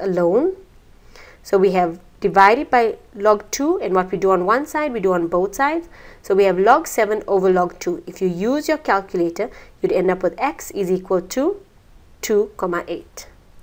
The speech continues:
So if you remember your logs, now we've got another funny number, twenty-seven over twenty-five. We have another funny number, twenty-seven over twenty-five.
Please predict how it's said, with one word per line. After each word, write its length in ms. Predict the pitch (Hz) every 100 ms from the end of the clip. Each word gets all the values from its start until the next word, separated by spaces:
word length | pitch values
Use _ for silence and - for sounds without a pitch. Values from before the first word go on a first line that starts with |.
| - - -
So 400 | - 269 185 - - - -
if 200 | 330 403
you 80 | 466
remember 420 | 359 262 233 202
your 240 | 190 185 170
logs, 340 | 170 - -
now 200 | 190 185
we've 260 | 190 254 240
got 260 | 247 240 196
another 480 | 185 185 220 262 285
funny 340 | - 202 185
number, 320 | 170 151 - - - - -
twenty-seven 720 | 381 381 381 - 277 262 269 - - - - -
over 240 | 220 208
twenty-five. 720 | 208 - 220 214 - 165 - - - - - - - - - - -
We 80 | 220
have 120 | 233
another 300 | 214 214 214
funny 300 | - 196 180
number, 220 | 170 156
twenty-seven 520 | - 330 370 359 240 214
over 120 | 185
twenty-five. 460 | - 175 175 170